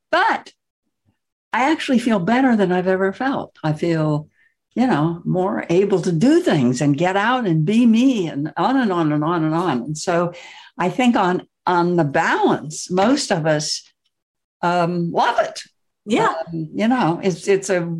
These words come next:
Speaker 1: it's a wild ride at this time in life.
Speaker 2: <laughs> Well, and that being said, though, internally, I also simultaneously feel much like I did all my life.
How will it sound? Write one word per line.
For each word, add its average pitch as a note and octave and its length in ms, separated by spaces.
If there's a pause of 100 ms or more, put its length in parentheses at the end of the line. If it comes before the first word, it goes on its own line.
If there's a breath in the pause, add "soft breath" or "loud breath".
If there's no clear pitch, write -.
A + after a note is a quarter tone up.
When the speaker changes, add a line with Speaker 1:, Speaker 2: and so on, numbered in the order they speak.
Speaker 1:
it's F#3 220
a F3 100
wild E3 520
ride A#3 420
at - 140
this D3+ 260
time C#3 300
in A#2+ 80
life. - 440
Speaker 2:
<laughs> F#4 40 (680 loud breath)
Well, D#4 220
and D4 180
that D#4+ 180
being D4 240
said, B3+ 360
though, G#3 220
internally, D4 720
I A3+ 260
also C#4 360
simultaneously A3+ 1200 (380 loud breath)
feel C4 380
much B3+ 360
like D4 200
I C#4 80
did C4 380 (280)
all C4+ 180
my D4 180
life. D#4+ 360